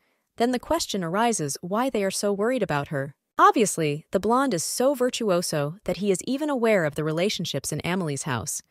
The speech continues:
This couldn't help but impress. The lady turns away, coughing a little. She asked this just in case, in order to be confident in her abilities.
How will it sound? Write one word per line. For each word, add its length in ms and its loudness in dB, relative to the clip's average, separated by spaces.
This 180 -2
couldn't 300 -4
help 380 0
but 120 -2
impress. 640 -4
The 80 6
lady 280 6
turns 280 0
away, 380 2
coughing 380 4
a 40 0
little. 300 0
She 220 0
asked 260 4
this 180 2
just 260 -2
in 100 -2
case, 520 0
in 100 2
order 240 2
to 100 -2
be 100 0
confident 520 0
in 80 -2
her 120 0
abilities. 640 0